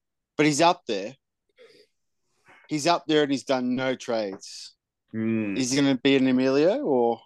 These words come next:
Speaker 2: It's an interesting one, isn't it? Do you just
Speaker 1: Yeah.
Speaker 2: hold on and not
Speaker 1: Yeah.
Speaker 2: trade because your team's tracking pretty well?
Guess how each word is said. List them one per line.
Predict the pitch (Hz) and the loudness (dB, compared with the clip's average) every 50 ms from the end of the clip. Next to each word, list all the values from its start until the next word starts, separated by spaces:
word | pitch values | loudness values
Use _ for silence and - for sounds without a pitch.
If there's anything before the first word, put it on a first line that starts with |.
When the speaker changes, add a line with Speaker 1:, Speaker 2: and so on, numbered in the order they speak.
| _ _ - | _ _ -4
Speaker 2:
It's | 113 123 120 120 - | -2 -2 -2 -2 -2
an | 139 139 131 | 0 0 2
interesting | 135 143 143 147 165 - - 143 131 | 2 0 0 -2 -2 -2 0 0 2
one, | 127 123 123 | 2 0 0
isn't | 131 127 131 123 120 | 0 -2 -4 -2 -4
it? | 113 107 | -4 -4
Do | - 120 | -6 -6
you | 120 120 123 | -6 -6 -4
just | 123 147 147 131 123 | -2 -2 -2 -2 0
Speaker 1:
Yeah. | 123 123 | 2 2
Speaker 2:
hold | 143 165 175 185 - 143 | 4 2 2 0 2 2
on | 135 127 117 107 107 110 113 - | 2 4 2 2 0 -2 -4 -6
and | 110 110 113 113 | -4 -4 -4 -2
not | 123 120 - - | -2 -2 -2 0
Speaker 1:
Yeah. | 127 131 127 117 | 0 2 2 2
Speaker 2:
trade | 117 - - - - - | 2 0 -4 -8 -6 -6
because | 110 113 | -6 -4
your | 117 113 | -6 -6
team's | 117 - 113 113 110 104 | -4 -4 -4 -4 -4 -6
tracking | - - 123 123 - 120 110 | -8 -8 -8 -6 -8 -10 -6
pretty | 117 117 110 107 | -4 -4 -2 0
well? | 104 107 117 160 220 220 - | 2 2 2 2 0 -2 -6